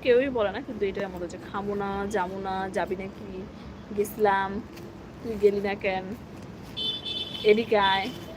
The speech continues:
তোমার বাড়িটা কোথায়? জলপাইগুড়ি। নূপুরের দাম এত টাকা।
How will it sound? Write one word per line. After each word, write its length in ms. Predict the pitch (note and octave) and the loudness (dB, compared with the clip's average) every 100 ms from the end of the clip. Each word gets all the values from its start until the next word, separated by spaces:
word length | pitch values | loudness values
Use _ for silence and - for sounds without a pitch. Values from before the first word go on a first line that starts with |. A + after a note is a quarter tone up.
| - B3 A3 - - - - - - | -10 -8 -8 -10 -14 -14 -14 -14 -8
তোমার 140 | - A3 | -4 4
বাড়িটা 260 | G3 F3+ | 4 4
কোথায়? 240 | F#3+ A3 G#3 | -2 -4 -2
জলপাইগুড়ি। 460 | F3 D#3+ E3+ F3 | -2 -2 -4 -4
নূপুরের 400 | F3+ G3 G3+ G#3+ G#3 | -4 -6 -2 -2 -2
দাম 260 | F3+ G3 G3+ | -6 -6 -6
এত 240 | F3+ E3+ F3 | -8 -8 -8
টাকা। 240 | D#3+ D#3+ | -8 -8